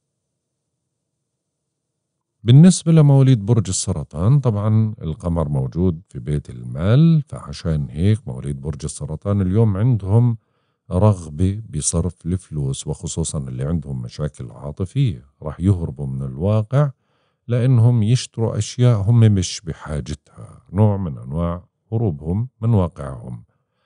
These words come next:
صحيح إنه اليوم بيحمل فرصة لمكسب مالي، بيجي هذا المكسب من عمل إضافي، ولكن بدكم تحذروا زي ما حكينا من أي خطوة مالية أو مغامرة مالية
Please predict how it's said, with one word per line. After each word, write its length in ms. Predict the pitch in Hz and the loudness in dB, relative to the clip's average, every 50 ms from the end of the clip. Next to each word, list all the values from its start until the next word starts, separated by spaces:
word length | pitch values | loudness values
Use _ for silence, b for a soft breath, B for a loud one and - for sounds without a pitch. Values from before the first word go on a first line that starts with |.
| _ _ _ _ _ _ _ _ _ _ _ | _ _ _ _ _ _ _ _ _ _ _
صحيح 460 | _ - - 76 71 104 135 139 117 - | _ -12 -10 -2 2 4 4 4 2 0
إنه 140 | 85 73 | -4 -4
اليوم 340 | 65 60 71 80 80 76 71 | -6 -4 -2 0 0 0 0
بيحمل 460 | 67 78 80 - - 80 80 71 67 | -2 -6 -8 -8 -6 -4 -4 -4 -4
فرصة 540 | - - 135 156 165 139 - - - 58 - | -6 0 2 4 4 4 2 0 -12 -14 -14
لمكسب 560 | - - 67 69 71 - - - 73 65 65 | -14 -14 -12 -12 -12 -10 -10 -10 -10 -10 -6
مالي، 420 | 69 76 85 87 92 92 92 87 87 | -4 0 2 2 2 2 0 -2 -4
بيجي 400 | 76 85 90 87 76 76 73 67 | -2 0 -2 -2 0 -4 -8 -8
هذا 240 | 69 73 71 69 76 | -6 -6 -6 -4 -4
المكسب 520 | 71 69 80 92 - - - 98 85 78 | -4 -2 -4 -4 -4 -4 -4 -4 -4 -4
من 180 | 71 65 60 64 | -8 -10 -10 -10
عمل 340 | 67 82 87 78 67 64 60 - | -6 -4 -4 -4 -4 -6 -10 -18
إضافي، 500 | 64 67 85 98 104 104 _ 120 123 127 - _ _ _ _ _ _ _ _ _ _ _ | -10 -4 0 0 0 0 _ -4 -4 -4 -4 _ _ _ _ _ _ _ _ _ _ _
ولكن 520 | - 131 113 123 139 131 120 - - 110 92 | -10 0 4 6 6 6 4 4 4 2 2
بدكم 260 | 82 80 - _ - | 2 -2 -6 _ -14
تحذروا 540 | - - 80 - - 71 76 76 71 73 71 | -12 -12 -12 -14 -8 -8 -6 -6 -4 -6 -6
زي 180 | 65 73 73 | -4 -4 -4
ما 140 | 67 65 65 | -4 -4 -8
حكينا 420 | - - 67 - 80 76 69 67 69 | -10 -14 -14 -6 -6 -4 -4 -4 -4
من 160 | 67 67 67 | -6 -8 -8
أي 160 | 76 78 71 | -8 -8 -10
خطوة 400 | 64 - - 87 - - 71 67 | -10 -8 -10 -10 -8 -8 -12 -10
مالية 500 | 65 65 65 65 67 78 82 78 80 78 | -8 -10 -10 -8 -6 -6 -4 -2 -2 -2
أو 180 | 71 - 71 71 | -4 -4 -8 -8
مغامرة 600 | 69 67 65 67 85 87 82 78 76 73 73 71 | -8 -10 -8 -4 -2 -2 0 0 -2 -4 -4 -6
مالية 680 | 69 71 67 67 69 95 104 101 98 98 101 98 98 | -6 -8 -8 -6 -2 -2 0 2 2 2 2 0 -2